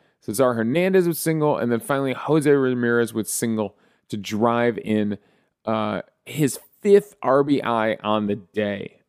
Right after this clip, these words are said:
I mean, that is impressive. The entire box score is impressive.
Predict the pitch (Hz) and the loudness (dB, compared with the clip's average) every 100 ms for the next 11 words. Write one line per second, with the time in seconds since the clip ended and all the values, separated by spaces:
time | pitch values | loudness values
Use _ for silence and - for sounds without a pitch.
0 | _ 101 107 101 101 131 151 151 _ 127 | _ -8 -6 -6 -2 0 0 -4 _ 0
1 | 123 110 104 - 95 - - - _ _ | 0 0 -6 -4 -6 -6 -14 -18 _ _
2 | _ _ _ _ _ _ _ _ 135 165 | _ _ _ _ _ _ _ _ 4 4
3 | 170 220 208 113 - - - - - 120 | 6 6 6 4 -2 -4 -6 -8 -2 2
4 | 117 101 - - 104 110 - 101 98 | 4 2 -4 -8 -2 -2 -2 -4 -4